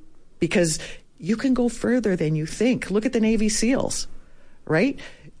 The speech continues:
You think you're at the end, and those guys go even further. What's the difference? It's the mindset. It's what they're thinking, and they are, they're all in, beyond all in. And you don't have to, to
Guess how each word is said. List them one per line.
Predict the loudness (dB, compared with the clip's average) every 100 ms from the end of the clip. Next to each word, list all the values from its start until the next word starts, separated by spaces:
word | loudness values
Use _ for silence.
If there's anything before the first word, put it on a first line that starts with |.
| -16
You | 0 0
think | 4 2 2
you're | 0 -2
at | 0 0 2
the | 0 2
end, | 4 4 2
and | 0 2 4
those | 4 2
guys | 2 2 2
go | 2
even | 2 2 0
further. | 0 0 0 -2 -8 -16 -12
What's | -2 -2 0
the | 0
difference? | 0 0 -2 0 -4 -6 -4
It's | -4 0
the | 0
mindset. | 2 4 2 2 -2 -4 -4
It's | 0 2 0 -4 -8 -14 -12
what | -2 2 2 0
they're | 0 0
thinking, | 2 2 4 2 0 0
and | 0 2
they | 2 4 4 2
are, | 2 2 2 -2 -16 -18 -14
they're | 0 2 2 -2 -2
all | 2 4 4
in, | 4 4 2
beyond | 2 2 2 4 4 2 0
all | -2 -2 -4
in. | -10 -12 -16 -18 -18 -20 -20 -20 -20 -18 -2
And | 0
you | 2
don't | 2 2 4
have | 0 0
to, | 0 0 -2 -14 -18 -20 -20 -20 -4
to | 0 0